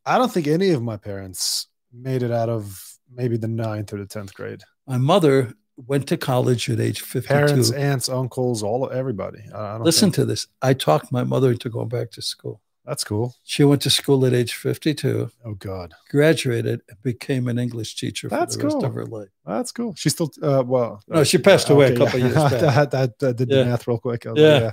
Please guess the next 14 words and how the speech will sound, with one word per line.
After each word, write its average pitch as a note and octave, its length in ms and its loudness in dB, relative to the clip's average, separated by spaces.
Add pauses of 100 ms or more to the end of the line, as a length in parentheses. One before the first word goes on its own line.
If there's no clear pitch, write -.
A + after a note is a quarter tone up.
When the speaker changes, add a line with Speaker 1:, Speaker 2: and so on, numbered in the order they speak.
(100)
Speaker 1:
yeah. C3+ 120 2
Speaker 2:
yeah, B2 60 2
she - 220 -6
passed - 320 -4
away. G2 220 -10 (400)
Speaker 1:
Yeah. A2 280 -4
Speaker 2:
You D#3 100 6
know, C3 260 2
but, C#3+ 220 4 (140)
but D#3 180 6
it, E3+ 240 4
she - 180 2
was D#3+ 160 4
just, - 300 -2